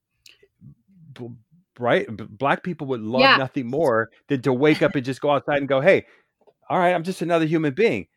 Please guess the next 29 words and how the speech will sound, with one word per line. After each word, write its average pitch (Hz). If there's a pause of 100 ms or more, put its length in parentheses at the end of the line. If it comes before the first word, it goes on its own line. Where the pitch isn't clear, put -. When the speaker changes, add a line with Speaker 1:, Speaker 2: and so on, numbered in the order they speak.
(220)
Speaker 1:
You 151
know, 185
I, 160
I 220
thought 160
that 151
living 160
in 151
the 147
neighborhood 160
I 151
live 208
in 113
until 113
I 120
walk, 120
walking 120
down 113
the 104
street -
one 117
day 113
and, 107
uh, 98
and 104
one 120
of 110
my 107
neighbors 123